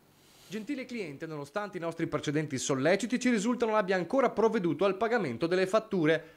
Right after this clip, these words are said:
Oggi è stato sospeso il servizio idrico. Una formula asettica, la formula di questo cartello appeso stamane dagli addetti di Veritas davanti al cancello del Bed and Breakfast Le Magnoli di via Malombra. Non un luogo qualsiasi, ma la struttura dove dall'ottobre scorso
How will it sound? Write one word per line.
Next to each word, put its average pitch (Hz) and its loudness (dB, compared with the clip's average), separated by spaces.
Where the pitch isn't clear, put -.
Oggi 180 4
è - 4
stato 151 -4
sospeso 127 -2
il 202 0
servizio 175 2
idrico. 143 0
Una 170 2
formula 170 4
asettica, 180 2
la 170 0
formula 277 2
di 247 0
questo 247 -2
cartello 233 2
appeso 175 0
stamane 170 -2
dagli 131 -4
addetti 143 -4
di 123 -8
Veritas 180 0
davanti 226 0
al 185 0
cancello 190 -2
del 165 -2
Bed 190 -2
and 175 -2
Breakfast 160 -4
Le 175 0
Magnoli 151 -4
di 120 -10
via 143 -2
Malombra. 156 0
Non 226 4
un 233 2
luogo 190 2
qualsiasi, 185 0
ma 113 -6
la 127 -2
struttura 151 -2
dove 127 -4
dall'ottobre 113 0
scorso 170 0